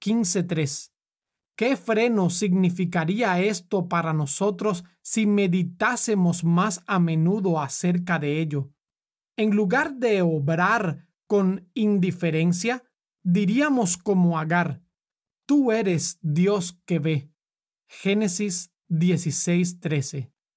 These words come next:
La comprensión del infinito conocimiento de Dios debe llenar al cristiano de un sentimiento de adoración.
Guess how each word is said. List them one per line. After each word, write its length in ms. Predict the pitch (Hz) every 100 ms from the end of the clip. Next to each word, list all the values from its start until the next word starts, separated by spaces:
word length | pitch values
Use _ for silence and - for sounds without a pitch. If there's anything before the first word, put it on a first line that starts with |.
| _ _ _ -
La 260 | 185 196
comprensión 880 | 185 180 175 170 151 - 208 240 254
del 220 | 202 202 -
infinito 760 | 196 180 180 175 226 269 220
conocimiento 960 | 175 185 170 - 160 165 185 226 185 202
de 120 | 165
Dios 460 | 147 151 175 175 _ _ _ _ _
debe 400 | 175 202 247 285
llenar 400 | 220 214 185 202
al 180 | 240 190
cristiano 800 | 175 160 - - 180 196 220 220
de 220 | 190 175 185
un 180 | 285
sentimiento 1120 | 285 294 233 175 180 170 170 196 240 185 214 180
de 180 | 170
adoración. 840 | 160 151 156 143 - 170 160 139